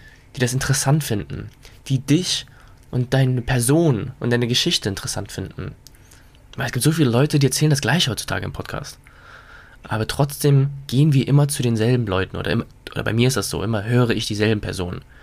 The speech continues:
Obwohl dieses Thema von zahlreichen anderen Leuten behandelt wird. Also, falls du einen Podcast machen möchtest, hier der Startschuss, mach's einfach. <laughs> Bei mir würde ich, also,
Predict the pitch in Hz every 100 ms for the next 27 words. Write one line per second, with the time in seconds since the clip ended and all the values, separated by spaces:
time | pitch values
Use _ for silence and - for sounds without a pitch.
0 | - - - - - - - - _ _
1 | - 101 107 127 147 143 147 139 147 143
2 | 139 123 120 - 135 151 139 131 151 113
3 | 95 95 92 98 98 92 92 - - -
4 | - - - - - - - - 117 104
5 | - - - 135 139 131 139 139 139 131
6 | 127 123 117 113 - - - - - -
7 | - - 123 117 110 127 110 - 110 -
8 | - 110 113 - - - - - - -
9 | - - - - - - 147 139 - -
10 | - - - - - - - - - -
11 | - - - - - 120 139 175 214 233
12 | - - - - - 151 135 185 208 139
13 | 127 123